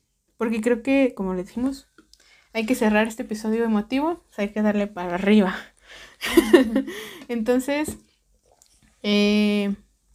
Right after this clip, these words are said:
hay que tomar esta frase de Ale Moseño muy en serio. Y cada vez que escuchemos una frase de Namjoon hay que intentar practicarla porque es para nuestro bien. Entonces voy a leer frases.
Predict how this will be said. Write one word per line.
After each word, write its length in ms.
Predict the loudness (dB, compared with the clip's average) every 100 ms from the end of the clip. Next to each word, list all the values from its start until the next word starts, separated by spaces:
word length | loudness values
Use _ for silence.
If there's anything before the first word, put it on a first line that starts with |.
| _ -6
hay 140 | -4
que 220 | 0 0 0
tomar 340 | 2 4 4
esta 240 | 2 0 -4
frase 320 | -2 -2 -2
de 100 | -2
Ale 160 | -4 -6
Moseño 380 | -8 -10 -10
muy 180 | -8 -6
en 80 | -2
serio. 300 | -2 -2 -4 _ _ _ _ _ _ _ _
Y 300 | 0 4 4
cada 180 | 4 4
vez 180 | 2 0
que 140 | -6
escuchemos 520 | -8 -8 -4 -2 -2 -2
una 380 | -2 -2 -6 -4
frase 300 | -4 -2 -2
de 60 |
Namjoon 340 | -2 0 0 0
hay 120 | 0
que 80 | -2
intentar 540 | -4 -6 -2 0 0 -4 -20 _ _ _ _ _ _
practicarla 640 | 0 0 0 -2 0 -2 -4
porque 240 | -12 -14
es 80 | -12
para 200 | -4 2
nuestro 320 | 0 0 -10
bien. 300 | -10 -12 -14 _ _ -20 _ _ _ _ _ _ _ _
Entonces 220 | 0 4
voy 120 | 6
a 40 | 6
leer 200 | 2 0
frases. 560 | -2 -4 -2 -6 -6